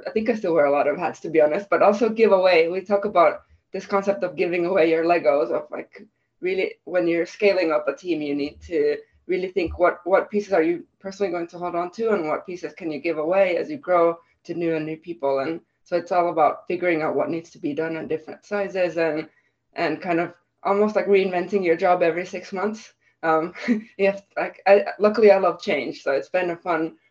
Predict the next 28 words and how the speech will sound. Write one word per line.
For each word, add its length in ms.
fun 160
ride 240
for 100
me. 100
I 80
guess 200
it's 100
not 300
for 120
everyone, 400
but 180
definitely, 680
um, 340
if 100
you 120
like 340
learning 500
and, 220
and 320
figuring 340
out 160
new 160
things, 320
it's, 180
it's 200
great. 400
And, 340
um, 360